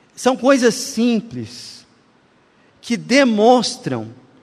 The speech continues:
que nós nos importamos. Frieza e impessoalidade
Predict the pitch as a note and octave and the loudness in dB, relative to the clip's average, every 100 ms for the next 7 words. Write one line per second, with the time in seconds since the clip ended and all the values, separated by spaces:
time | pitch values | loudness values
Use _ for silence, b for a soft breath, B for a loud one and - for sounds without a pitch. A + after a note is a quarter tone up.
0 | _ G#3+ G#3+ A#3 G#3+ A3+ F#3 G3+ G3+ D#3 | _ -2 2 2 0 -2 -6 -4 -4 -4
1 | F3 D#3+ A#2 G#2 - - _ _ _ _ | -8 -10 -12 -16 -20 -20 _ _ _ _
2 | _ _ A#4 A4+ _ _ _ _ _ _ | _ _ _ _ _ _ _ _ _ _
3 | _ _ _ b b b b b _ _ | _ _ _ b b b b b _ _
4 | - - B3+ A#3 A#3+ C#4 C4+ B3+ C4 A#3+ | -20 -8 -4 -2 2 2 4 2 0 -4
5 | A3+ C#4+ F#4+ - C#4+ D4+ - A#3 A#3 G#3 | -2 0 -2 -2 0 0 -2 -2 -2 -4
6 | B2+ D#3 F#3 C#3 A#2 A#2 | -4 -2 -2 -4 -12 -16